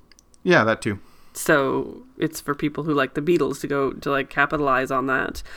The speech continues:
Speaker 2: But I guess that's children and adults alike in this, in sixty-eight.
Speaker 1: Yeah. I, I just think, like,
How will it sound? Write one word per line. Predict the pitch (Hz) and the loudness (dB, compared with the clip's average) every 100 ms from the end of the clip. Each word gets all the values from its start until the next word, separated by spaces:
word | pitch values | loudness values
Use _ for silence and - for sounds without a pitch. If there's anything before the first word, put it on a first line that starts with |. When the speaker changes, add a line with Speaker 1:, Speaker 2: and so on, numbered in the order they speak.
| - - | -14 2
Speaker 2:
But | 190 | 4
I | 170 | 6
guess | 156 156 | 4 2
that's | 156 - - | 0 0 0
children | 165 151 139 | -2 0 -2
and | 135 | -2
adults | 131 123 - | -2 -4 -6
alike | 139 127 123 - - - - _ - - - | -4 -2 -4 -8 -20 -20 -20 _ -16 -12 -6
in | 147 | -4
this, | 139 - | -2 -2
in | 143 - | -6 -6
sixty-eight. | 131 - 139 127 139 - - - _ - | -12 -8 -6 -4 -4 -8 -14 -18 _ 0
Speaker 1:
Yeah. | 123 - - - _ _ _ _ _ _ _ _ _ _ _ _ - - | 2 2 -6 -20 _ _ _ _ _ _ _ _ _ _ _ _ -20 0
I, | 196 233 - - | 2 2 0 0
I | 185 | 2
just | 185 | 2
think, | - 143 139 | 2 2 0
like, | 104 98 - - | -4 -6 -8 -18